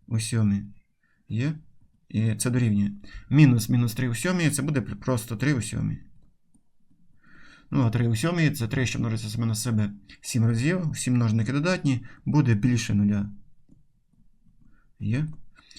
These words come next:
Ну що ж, тоді ми можемо записати, що наш вираз мінус, мінус три у сьомій більше нуля. Є? Записуємо відповідь.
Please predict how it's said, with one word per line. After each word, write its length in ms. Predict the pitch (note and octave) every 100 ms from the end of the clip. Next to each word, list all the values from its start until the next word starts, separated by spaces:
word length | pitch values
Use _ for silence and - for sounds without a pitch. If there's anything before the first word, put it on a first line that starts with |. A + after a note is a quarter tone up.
| -
Ну 80 | A#2+
що 180 | A2 G#2+
ж, 220 | G2+ -
тоді 300 | A#2+ A2+ A#2
ми 120 | A2+
можемо 360 | G#2+ A2 G#2 G#2
записати, 520 | - C#3+ E3 E3 D#3 - - - -
що 140 | A2+
наш 220 | A2 G#2
вираз 340 | B2+ D3 D#3 - - -
мінус, 560 | - A#2 A#2+ G2 G2+ - - - - - - - - - - - - - _ - - -
мінус 380 | - A#2 A2+ A2
три 300 | - G#2 G2 - - - - -
у 20 |
сьомій 440 | G#2 B2+ D3 D#3 D#3 - - - - - _ -
більше 520 | - G#2 A2+ A#2 B2 A#2 - - _ _ - - _ _ -
нуля. 440 | G#2 G#2 G#2 G2+ - - - - _ - - -
Є? 260 | G2+ D3+ D#3 - - - _ _ - _ _
Записуємо 480 | G#2 A#2 G#2 A#2 C3+
відповідь. 440 | F#3 G3+ D#3 D3+